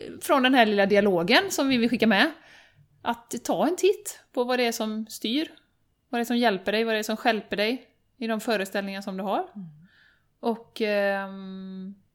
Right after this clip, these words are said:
Speaker 1: kanske kan ändra på någon av dem så att det blir riktigt, riktigt bra till din fördel och att du kan utvecklas.
Speaker 2: Ja,
Speaker 1: Mm.
Speaker 2: så tjugohundranitton blir kanske det året som du börjar ändra en del av de sanningarna som du faktiskt inte vill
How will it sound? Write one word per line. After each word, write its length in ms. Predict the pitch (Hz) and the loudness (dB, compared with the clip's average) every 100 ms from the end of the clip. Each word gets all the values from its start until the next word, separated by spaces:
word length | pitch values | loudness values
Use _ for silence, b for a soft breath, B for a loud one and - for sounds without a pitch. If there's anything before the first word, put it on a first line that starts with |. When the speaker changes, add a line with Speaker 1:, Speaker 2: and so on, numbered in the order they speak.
| - | -20
Speaker 1:
kanske 280 | - 190 190 | -12 -10 -8
kan 300 | 190 190 185 190 _ - | -8 -8 -8 -12 _ -10
ändra 320 | 190 175 160 | -8 -6 -8
på 120 | 180 226 | -6 -4
någon 200 | 214 185 | -4 -4
av 80 | |
dem 140 | 170 170 | -6 -8
så 100 | 165 | -10
att 60 | |
det 80 | 165 | -10
blir 280 | 160 156 160 _ b b b b b _ _ _ - | -8 -10 -10 _ b b b b b _ _ _ -10
riktigt, 440 | 190 190 - 165 | -8 -8 -12 -10
riktigt 380 | 156 - 165 160 | -10 -10 -14 -12
bra 480 | 160 151 151 160 190 | -8 -6 -6 -8 -10
till 120 | 175 | -8
din 100 | 175 | -10
fördel 480 | 156 185 151 151 151 | -4 -4 -4 -6 -8
och 60 | 151 | -10
att 80 | - | -10
du 100 | - | -12
kan 180 | 160 | -10
utvecklas. 680 | 156 151 156 - - - - - _ - 262 311 294 | -10 -12 -16 -12 -12 -10 -12 -16 _ -18 -14 -10 -4
Speaker 2:
Ja, 300 | 185 - 180 254 | -2 -4 -6 -2
Speaker 1:
Mm. 200 | 240 202 | 0 0
Speaker 2:
så 160 | 220 | -2
tjugohundranitton 1120 | 220 269 214 220 240 214 247 - - 202 220 | -2 -4 -4 -2 0 0 -2 -6 -12 -8 -6
blir 200 | 220 185 | -6 -8
kanske 360 | 190 240 233 285 | -6 -8 -6 -8
det 160 | 233 | -8
året 360 | 220 175 127 - | -4 -4 -4 -6
som 180 | 175 175 | -8 -6
du 140 | 143 | -8
börjar 300 | - 156 - - | -8 -10 -8 -4
ändra 400 | 214 175 - 156 - b b b b b _ | -4 -4 -6 -10 -12 b b b b b _
en 160 | 190 | -8
del 320 | 185 175 151 156 | -6 -6 -8 -10
av 100 | 165 | -10
de 180 | 143 | -8
sanningarna 540 | 156 226 185 131 143 156 | -4 -4 -4 -8 -14 -12
som 160 | 185 | -12
du 80 | 160 | -12
faktiskt 480 | - 147 - - - | -12 -14 -14 -18 -16
inte 220 | 175 - | -16 -16
vill 360 | - 151 160 | -16 -16 -16